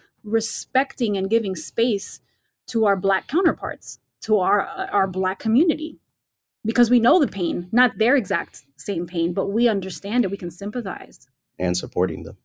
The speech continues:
Speaker 1: And s-, and we wanna support, you know, and we wanna give them th-, that, the, um, a shoulder and, and like you said, support them. Um, but then we're al-, we're also carrying this big ball of confusion and not knowing how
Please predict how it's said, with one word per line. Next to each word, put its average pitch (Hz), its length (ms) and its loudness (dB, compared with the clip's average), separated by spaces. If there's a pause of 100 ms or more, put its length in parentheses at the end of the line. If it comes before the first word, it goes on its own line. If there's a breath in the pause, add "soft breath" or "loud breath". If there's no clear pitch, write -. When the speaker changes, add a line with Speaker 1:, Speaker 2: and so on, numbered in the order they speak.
Speaker 1:
And 196 160 -4
s-, - 100 -6
and 208 160 -2
we 226 80 2
wanna 196 240 0
support, - 600 -2 (140)
you 190 120 -8
know, 180 140 -2
and 180 140 -2
we 196 100 -2
wanna 190 260 -2
give 190 120 -4
them 185 240 -8
th-, 190 180 -8
that, 175 240 -6 (720)
the, 190 220 -2 (220)
um, 170 400 -10 (140)
a 190 40 -12
shoulder 214 680 -2
and, 180 220 -6
and 180 320 -10 (160)
like 190 180 -6
you 190 60 -10
said, 214 200 -4
support - 460 -8
them. - 240 -14 (580)
Um, 175 460 -8 (720)
but 202 120 0
then 202 180 0
we're 208 120 2
al-, - 180 0
we're 214 200 2
also 214 300 0
carrying 202 600 -2
this - 500 -4 (280)
big 190 260 2
ball 190 340 2
of 151 240 -6
confusion 180 720 -8
and 156 300 -6
not 175 280 -6
knowing 175 380 -8
how 175 300 -12